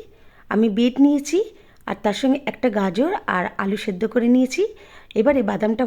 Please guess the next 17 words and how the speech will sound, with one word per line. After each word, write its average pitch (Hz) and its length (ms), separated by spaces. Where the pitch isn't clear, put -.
ভালো 196 220
করে 208 140
ভেজে 196 320
নিয়েছি। 254 360
এবারে 240 280
কড়ার 240 280
মধ্যে 233 300
দু 240 80
টেবিল 254 220
স্পুন 254 240
তেল 202 220
দিয়ে 214 260
তার 202 140
মধ্যে 208 280
আদা 226 220
বাটা 196 260
দিয়েছি 226 360